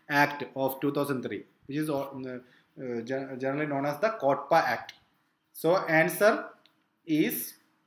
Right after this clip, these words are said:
they contain nicotine like the traditional cigarette, and they, they do not fall within the ambit of, uh, cotpa Act. Okay, it is both one and two,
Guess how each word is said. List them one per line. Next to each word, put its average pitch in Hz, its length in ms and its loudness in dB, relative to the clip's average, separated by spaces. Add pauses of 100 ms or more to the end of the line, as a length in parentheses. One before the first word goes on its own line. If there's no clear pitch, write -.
(400)
they 160 200 6
contain 170 600 4
nicotine 180 420 2
like 180 380 4
the 160 220 4
traditional 156 480 2
cigarette, 175 460 2 (100)
and 143 320 -2
they, 160 300 6 (120)
they 156 220 4
do 143 120 2
not 185 380 2
fall 147 240 2
within 139 320 0
the 143 100 2
ambit 127 360 0
of, - 220 0 (300)
uh, 123 260 -2 (120)
cotpa 139 280 2
Act. 101 340 -2 (1200)
Okay, 160 300 0
it 151 80 -4
is 151 100 -2
both 160 400 2
one 147 200 2
and 156 200 -2
two, 196 260 -2